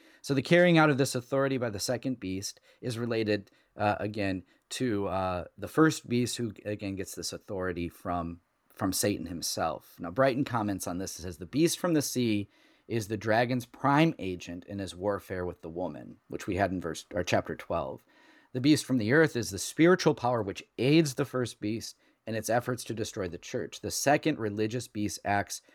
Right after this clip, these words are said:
with and under the authority of the political beast in order to enhance and legitimize the stranglehold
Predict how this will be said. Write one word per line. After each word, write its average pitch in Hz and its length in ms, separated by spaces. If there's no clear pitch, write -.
with 151 300
and 139 140
under 156 280
the 135 120
authority 131 440
of 101 80
the 101 80
political 123 500
beast 90 420
in 113 140
order 127 220
to 117 140
enhance 123 460
and 131 160
legitimize 120 800
the 107 100
stranglehold 107 840